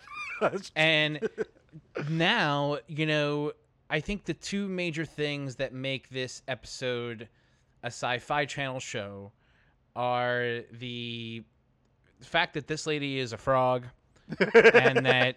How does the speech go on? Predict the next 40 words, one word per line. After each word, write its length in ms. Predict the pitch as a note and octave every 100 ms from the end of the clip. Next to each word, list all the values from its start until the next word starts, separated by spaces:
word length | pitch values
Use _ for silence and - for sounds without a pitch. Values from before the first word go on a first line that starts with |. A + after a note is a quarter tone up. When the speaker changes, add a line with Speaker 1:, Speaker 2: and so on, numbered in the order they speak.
| A4+
Speaker 2:
she 340 | - - D#3 C#3
is 140 | B2+
done 300 | A2+ C#3+ C#3
as 200 | C3+ C#3
a 60 | C3+
frog, 480 | - C3+ C3+ C3 A#2+
not 260 | C3 B2+
unironically, 760 | A2 B2+ B2 C3 D3 C#3+ C#3+ C3+
not 180 | B2+ A#2+
ambiguously, 960 | A#2+ B2 E3+ D#3 C#3+ - C#3+ C#3 C3+ - _ _ _ _ -
not 180 | A#3+ A3+
Speaker 1:
Nope. 60 |
Speaker 2:
as 60 | G3+
some 240 | - F#3+
other 220 | F#3 E3+
version, 460 | D3 D#3 C3+ C#3+ C#3+
but 220 | D3+ A3 A3
she's, 380 | - A#3 G3+ - _ D#3+ D#3
Mando 360 | F#3+ F#3+ F3+
says, 280 | E3 F3 D#3
"I 80 | D#3
don't 160 | D3+ C#3
speak 260 | - B2+
frog," 420 | - C#3 A#2 G#2
so 280 | - C3 B2 A#2+
there 140 | C#3+
you 100 | C3
go, 200 | B2+ B2+
everybody. 380 | A#2+ A#2 A2+ A2+
Speaker 1:
She's 160 | D3
Speaker 2:
She's 40 | B2
Speaker 1:
just 300 | F3 F3 -
Speaker 2:
a 40 |
Speaker 1:
a 20 |
Speaker 2:
fucking 120 | B2 A2+
frog. 200 | C#3 C3+
Speaker 1:
big 80 | -
frog, 160 | F3+
and 160 | C3+ B2+
she, 220 | - G2